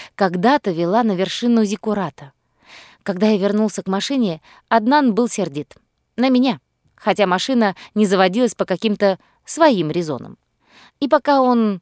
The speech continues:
боролся с зажиганием, к счастью, на этот раз машина нас пожалела, я размышляла о сходстве путей, по которым идёт развитие идей зодчих во всём мире. Ведь зиккурат — это та же пирамида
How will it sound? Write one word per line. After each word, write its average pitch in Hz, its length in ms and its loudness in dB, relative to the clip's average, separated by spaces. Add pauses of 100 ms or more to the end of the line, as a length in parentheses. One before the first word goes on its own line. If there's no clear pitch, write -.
(120)
боролся 208 640 2
с 165 40 -4
зажиганием, 247 640 0 (240)
к - 60 -20
счастью, 185 340 -4
на 165 140 -4
этот 156 200 -10
раз 156 200 -8
машина 151 380 -8
нас 151 280 -8
пожалела, 170 640 -2 (360)
я 277 200 4
размышляла 247 560 0
о - 20 -4
сходстве - 460 -6
путей, 233 380 -4
по 170 100 -8
которым 185 500 -4 (240)
идёт 214 340 -2
развитие 196 600 -2
идей 233 360 -2 (300)
зодчих 202 640 -2
во 180 80 0
всём 190 260 -8
мире. 156 380 -10 (680)
Ведь 214 180 -2
зиккурат — 285 600 -4 (560)
это 214 220 -4
та 285 160 -2
же 254 120 -6
пирамида 220 720 0